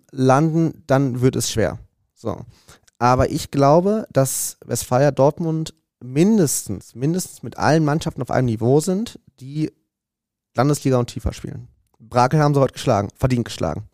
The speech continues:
Also, ähm, am Ende auch mit sieben vier, war vielleicht ein bisschen zu hoch am Ende, aber das Ding hätte, glaub ich, fairerweise vier zwei ausgehen können oder so. Ähm,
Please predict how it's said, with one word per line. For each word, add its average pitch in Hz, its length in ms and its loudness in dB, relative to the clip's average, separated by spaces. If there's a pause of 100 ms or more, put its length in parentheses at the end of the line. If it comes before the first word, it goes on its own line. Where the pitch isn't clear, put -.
(120)
Also, 113 340 0
ähm, 110 420 -4 (760)
am 113 100 -2
Ende 117 180 4
auch 110 80 2
mit 120 100 -4
sieben 120 240 -2
vier, 147 460 2 (180)
war 120 140 4
vielleicht 117 240 2
ein 123 40 -2
bisschen 117 180 -8
zu 110 180 -6
hoch 143 240 4
am 120 160 -4
Ende, 120 260 0
aber 107 80 -2
das 107 160 -6
Ding 117 140 -4
hätte, 110 180 -4 (380)
glaub 104 100 -6
ich, 92 80 -6
fairerweise 107 580 0
vier 107 200 -2
zwei 120 240 4
ausgehen 123 260 0
können 123 240 -2
oder 120 160 0
so. 123 240 0 (680)
Ähm, 110 460 2